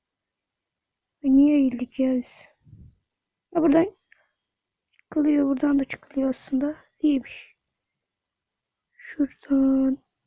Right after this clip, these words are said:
Şöyle gözükecek yerleri kazalım ya. Şurada çıkılacak. Hem çıkma yolu yapalım.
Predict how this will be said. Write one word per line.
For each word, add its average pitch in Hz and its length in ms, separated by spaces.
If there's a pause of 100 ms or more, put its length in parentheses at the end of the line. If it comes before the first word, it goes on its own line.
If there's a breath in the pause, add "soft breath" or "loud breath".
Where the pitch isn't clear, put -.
(140)
Şöyle 302 180
gözükecek 294 600
yerleri 277 340
kazalım 240 480
ya. 247 180 (960)
Şurada - 360
çıkılacak. - 720 (100)
Hem 302 220
çıkma 320 260
yolu 302 200
yapalım. 254 360